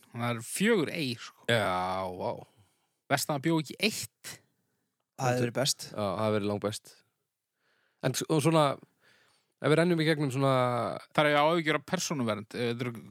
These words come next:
Speaker 1: gamalt heimilisfang.
Speaker 2: Eh,
Speaker 1: Ef fólk fer að
Speaker 3: Svona
Speaker 1: gera
Speaker 3: hel-, helstu
Speaker 1: dyra
Speaker 3: Einarar?
Speaker 1: hjá honum.
Speaker 2: Hjá Einari?
Speaker 1: Já.
Speaker 2: Nei, nei, er það?
Speaker 1: Vonandi ekki. Helstu Einarar, Einar Vilhjálms.
Speaker 3: Já.
Speaker 2: Einar Vilhjálms, Einar
Speaker 3: Einar
Speaker 2: Ágúst.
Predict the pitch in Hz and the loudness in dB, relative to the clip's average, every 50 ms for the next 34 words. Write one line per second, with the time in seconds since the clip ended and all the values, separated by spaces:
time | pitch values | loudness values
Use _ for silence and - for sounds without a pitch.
0 | 120 - - - 147 143 147 151 135 117 - - 127 117 107 101 - - - 107 | -20 -10 -2 2 2 2 2 2 -2 -4 -4 -4 -4 -4 -4 -4 -8 -10 -16 -16
1 | - - - - - _ _ _ _ _ _ _ _ _ _ _ _ _ _ _ | -18 -20 -20 -20 -20 _ _ _ _ _ _ _ _ _ _ _ _ _ _ _
2 | - 117 117 117 117 117 113 113 113 101 - - _ _ _ _ _ _ _ _ | 0 2 2 4 4 4 4 2 2 0 -4 -8 _ _ _ _ _ _ _ _
3 | _ _ _ _ _ - 123 123 117 - 123 113 - - 139 123 123 123 117 - | _ _ _ _ _ -4 -2 -2 0 -2 -4 -4 -2 0 0 2 2 0 0 0
4 | 131 123 120 117 - - - - - 147 147 139 143 156 147 135 123 123 120 139 | 0 2 4 4 2 2 0 0 2 4 6 8 8 8 8 8 6 6 4 4
5 | 117 123 117 113 110 107 101 104 - - _ _ _ _ _ _ _ _ _ _ | 4 2 2 0 0 -2 -6 -10 -14 -20 _ _ _ _ _ _ _ _ _ _
6 | _ _ _ _ - 120 127 160 175 143 101 95 104 - _ _ _ _ _ - | _ _ _ _ 0 2 2 4 2 2 0 -2 -6 -10 _ _ _ _ _ -10
7 | - 135 117 101 95 - - 90 87 92 95 95 101 101 92 85 - - 90 104 | -6 -6 -6 -6 -8 -8 -8 -6 -4 -4 -2 -2 -2 -2 -4 -6 -10 -6 -2 0
8 | 113 120 113 - _ _ _ _ _ _ _ _ _ _ _ - - 113 113 110 | 0 0 -2 -6 _ _ _ _ _ _ _ _ _ _ _ -8 -4 -4 -4 -2
9 | 110 110 113 113 - _ _ _ _ _ _ _ _ _ _ _ _ _ _ _ | -4 -6 -8 -10 -14 _ _ _ _ _ _ _ _ _ _ _ _ _ _ _
10 | - - 143 135 - 165 160 185 208 233 196 127 104 117 143 151 160 175 175 175 | 0 0 0 2 4 2 4 4 4 4 2 2 0 2 2 2 4 4 2 4
11 | 185 180 147 131 123 139 180 - - - - _ _ - - 135 127 127 135 139 | 2 2 2 2 0 -2 -4 -8 -10 -12 -12 _ _ -4 -2 0 2 4 4 4
12 | 131 131 120 120 127 143 175 185 - - 127 139 143 147 151 131 131 127 - - | 6 4 4 4 4 2 2 0 -2 -4 2 4 4 6 6 6 4 4 2 0
13 | 165 208 214 - _ - - | 0 0 0 -2 _ -14 -20